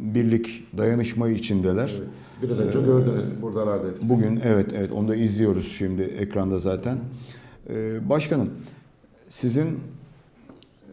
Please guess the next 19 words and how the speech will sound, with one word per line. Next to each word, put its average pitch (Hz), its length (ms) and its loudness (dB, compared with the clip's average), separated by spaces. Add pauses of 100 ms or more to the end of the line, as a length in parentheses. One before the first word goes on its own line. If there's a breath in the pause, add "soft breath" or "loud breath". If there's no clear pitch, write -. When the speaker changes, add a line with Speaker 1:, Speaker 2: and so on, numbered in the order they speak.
(840)
Speaker 1:
belediye 117 320 6
başkanlığı 101 440 4
seçimlerinde 98 840 2 (720 loud breath)
ak 113 100 -2 (140)
Parti 110 640 -2 (500)
ilçe 190 320 4
başkanlığı 104 680 4 (100)
olarak 123 480 0 (380 loud breath)
taahhütleriniz 127 800 6
vardı. 82 400 0 (240)
Speaker 2:
Evet, 113 180 -2
Speaker 1:
Bu - 40 -8
Speaker 2:
seçim 113 200 -2
Speaker 1:
taahhütlere 135 540 8
Speaker 2:
zamanı. - 280 -2
Speaker 1:
madde 151 300 4
madde 160 320 4
girmeden 135 720 4
önce, 147 400 4